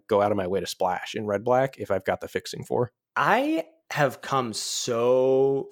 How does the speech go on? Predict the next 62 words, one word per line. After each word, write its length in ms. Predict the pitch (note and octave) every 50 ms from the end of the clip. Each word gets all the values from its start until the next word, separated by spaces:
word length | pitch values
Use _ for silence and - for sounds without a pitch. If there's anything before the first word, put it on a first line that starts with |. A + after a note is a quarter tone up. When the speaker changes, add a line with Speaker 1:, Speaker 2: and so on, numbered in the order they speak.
| - -
Speaker 2:
far 380 | - G#2+ G2+ G#2 G#2 G#2+ G#2+ -
up 240 | A2 A#2 A2+ - - -
on 140 | A2 A2
General's 280 | G#2 G#2+ G2 A#2 B2+ B2+
Enforcer 360 | C3+ B2+ - C#3 C#3 C3+ D3
from 100 | C3+ B2+
the 60 | A2
start 200 | G#2+ - G2+ G#2+
of 40 | A#2
the 60 | A2+ A2+
format. 320 | - A#2+ B2 B2+ B2+ - -
I 60 | D#3+
thought 180 | F3 - B3+ G3
it 60 | A2+
was 140 | F2 F2 -
so 440 | - - - C#3 C#3 C#3+ C#3+ D3 C#3+
medium 680 | C3 A2+ A2 A#2 B2 B2+ C3 B2+ C3 B2+ B2+ B2+ A#2+
at 100 | D2+ G#2
the 80 | - A2
beginning. 380 | A2+ A2 B2+ B2+ B2+ B2 A#2
I 40 | A2
was 140 | G2+ F#2 F#2+
like, 180 | F#2+ F2+ F2 - _ _ - - - - _ _ -
"Two 140 | - B3 B3
mana, 240 | A#3+ F#3+ B2 G2
two 280 | - - - - C#3+ D#3
three, 320 | D#3+ - D#3+ D#3+ D#3+ D#3
it's 120 | D3 B2+ -
like, 140 | F2+ E2 - _ -
it's 160 | E2+ - -
gold, 560 | - - D#3+ E3 E3+ E3+ E3+ E3+ E3+ D#3+ D#3+
so 80 | - C3+
it's 80 | A2
not 120 | - A#2 A2
gonna 120 | A2+ G#2
be 60 | G#2
a 40 | F#2
high 160 | - G#2 G2
pick. 540 | F#2 - - - E3+ D#3+ D#3+ D#3 - - _ - - - _ -
Four 420 | - - - - A#2 B2 C#3 C#3+
mana 300 | C#3 C#3 C#3 C#3+ C#3+ C#3+
to 100 | C3+ B2+
make 220 | A2+ A2+ B2 A#2 -
a 60 | A2+
one 260 | G2 G2+ G#2 A2+ B2+
one." 300 | C3 C3+ C#3 C#3+ D3 D#3 - - - -
But 140 | - F#3 F3+
beyond 540 | - G3 F#3 - A#2 C#3 E3 G3 B3 C4+ C4+
the 100 | C4+ C4
fact 320 | - - B2+ B2+ C3+ -
that 220 | - B2 A2 - G2
making 320 | G#2+ A2 A#2 - C3+ C3
one 140 | A#2+ A#2+ A#2+
ones 160 | A#2+ A2+ G#2+
is 100 | G#2+ F#2+
very 200 | G#2+ A2 G#2+ G#2
good 240 | G2 B2+ C3+ C#3 C3+
in 120 | B2+ A#2
the, 100 | G#2+ - -
in 200 | A#2 A2+ A2 G#2
the 80 | G2+ G#2
context 500 | - - A2+ A2+ G#2+ A2 G#2 - -